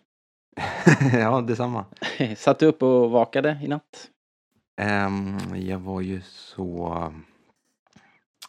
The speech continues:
Speaker 1: smart så jag kollade upp när de förra trailerna har släppts.
Speaker 2: Ja.
Speaker 1: För jag har ju
Speaker 2: När
Speaker 1: suttit och vakat tidigare och jag kände att jag börjar bli lite för gammal för det.
Speaker 2: <laughs> Ansvarsfull.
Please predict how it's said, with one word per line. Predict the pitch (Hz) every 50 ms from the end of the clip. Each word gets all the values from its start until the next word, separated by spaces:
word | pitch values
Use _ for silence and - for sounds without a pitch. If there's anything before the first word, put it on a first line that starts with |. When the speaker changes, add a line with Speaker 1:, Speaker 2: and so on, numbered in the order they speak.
| _ _ _ _ _ _ _ _
Speaker 1:
smart | - - - 101 98 85 - - -
så | - 85
jag | 80 -
kollade | - 92 80 82 - - -
upp | - 85 _ _ -
när | 92 85 85 85 82 82 - _ _ _ _ _ _ _ _ - - 90 - _ _ -
de | - 98 -
förra | - 113 104 104 117 113
trailerna | - - 90 73 76 87 80
har | 90 92
släppts. | - 80 - _ - - - - _ _ _ _ _ _ _ - - _ _ _
Speaker 2:
Ja. | - 101 101 101 104 _ _ _ _ _ _ _ _ _ - - - - - _ _ _ _ - - - - - -
Speaker 1:
För | - -
jag | - -
har | 127
ju | 131
Speaker 2:
När | 143 139 135 131 131
Speaker 1:
suttit | 127 127 120
och | 101 107
vakat | 117 104 92 - - 113 110 - - - -
tidigare | - 110 98 92 107 101 98 92 76 73
och | 85 92 92 87 -
jag | 95 92
kände | - - 90 90 90 90 90
att | - - 87 _ _ -
jag | 87 80
börjar | - 87 85 87
bli | - - 65 - - -
lite | - - - - _ - 98
för | - 101
gammal | - - - - - 90 -
för | -
det. | - - _ _ _ _ - - - - - - - - - -
Speaker 2:
<laughs> | 202 156 - - 131 _ - 123 - _ - - - - - - - - - - - - - - - - 123 - - -
Ansvarsfull. | - - 104 92 - - 95 92 - - - 117 -